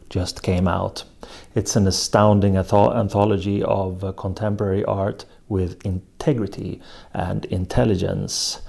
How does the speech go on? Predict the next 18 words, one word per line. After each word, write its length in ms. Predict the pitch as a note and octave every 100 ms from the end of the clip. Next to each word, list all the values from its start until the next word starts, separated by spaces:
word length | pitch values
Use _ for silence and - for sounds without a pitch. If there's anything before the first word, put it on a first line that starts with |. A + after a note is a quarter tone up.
| - - - - - -
Collages, 880 | - A2+ G#2+ G#2 F#2+ G2+ G2 - -
cut-ups, 800 | - G2+ G2 G2+ - - - -
paintings, 880 | - G#2 G2 - F#2+ F#2 F#2 F#2
drawings, 840 | - - G#2 F#2+ F#2 F#2+ F#2+ - -
photographs, 960 | - F#2+ F#2+ G2 F#2+ F#2+ - - -
poetry, 640 | - - G2 F#2+ - G2 G2
fiction, 600 | - G#2 - G2+ G2+ - - - -
and 120 | G#2+
a 40 | F#2+
whole 260 | G2+ F#2+
lot 320 | F#2 E2+ -
more. 380 | A#2+ A2+ G#2+ G#2 - - -
Two 400 | - - C3 B2+
hundred 480 | A2+ A#2+ A2+ G2+ F#2
pages, 640 | A#2+ A2 G2+ G2+ G#2 - - - - - -
uh, 480 | A2 G2+ F#2+ F#2 F#2
full 320 | - A2 G#2
color, 640 | - G#2 G2 G#2 A2